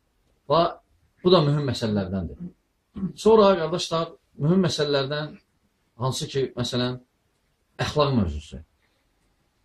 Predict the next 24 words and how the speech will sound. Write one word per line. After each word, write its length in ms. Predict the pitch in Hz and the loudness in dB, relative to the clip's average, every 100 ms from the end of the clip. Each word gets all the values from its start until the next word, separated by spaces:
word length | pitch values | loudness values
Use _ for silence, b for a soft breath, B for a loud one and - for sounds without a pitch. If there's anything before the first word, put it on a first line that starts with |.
| _ _ _ _ _ _ _ _ _ _ _ _ _ _ _ - | _ _ _ _ _ _ _ _ _ _ _ _ _ _ _ -6
Ədəb, 400 | 117 113 98 82 _ _ _ - | -2 0 0 -4 _ _ _ -14
əxlaq. 520 | - 113 104 87 - _ - _ _ _ _ _ _ - | -6 -2 0 -2 -6 _ -20 _ _ _ _ _ _ -6
Peyğəmbər 340 | 104 113 120 | -2 0 0
sallallahu 380 | 120 110 110 120 | -2 -4 -2 -2
əleyhi 80 | 104 | -4
və 60 | 123 | -2
səlləm 240 | 113 101 - - - _ - | -2 -2 -6 -18 -20 _ -6
buyurur 240 | 113 139 - | -2 -2 -2
ki, 140 | 107 95 _ _ _ - | -2 -4 _ _ _ -16
İslamın 460 | - 127 120 143 127 | -8 -2 -2 -2 -2
gözəl-, 400 | 120 117 117 113 - | -2 0 -2 -2 -6
ən 120 | 123 - - - | -8 -8 -14 -6
gözəlliyi 420 | 120 117 117 127 | -2 0 0 -2
kişi 200 | - - - | -6 -10 -6
üçün 180 | 123 123 | -4 -2
nədir? 280 | 117 110 139 - _ _ _ _ _ _ _ _ - | -2 -2 -4 -8 _ _ _ _ _ _ _ _ -6
Nə 120 | 120 139 | 0 0
vaxt 180 | 127 127 | 0 -2
təzahür 360 | 113 110 120 | -2 -2 -2
edir 120 | 107 101 | -2 -4
İslamın 300 | - 113 120 | -4 -4 -2
gözəlliyi 580 | 107 107 104 113 139 - _ _ _ _ - | -2 -2 -2 -2 -4 -8 _ _ _ _ -8
bir 120 | 117 | -8
kişidə? 340 | - - 127 | -8 -4 -2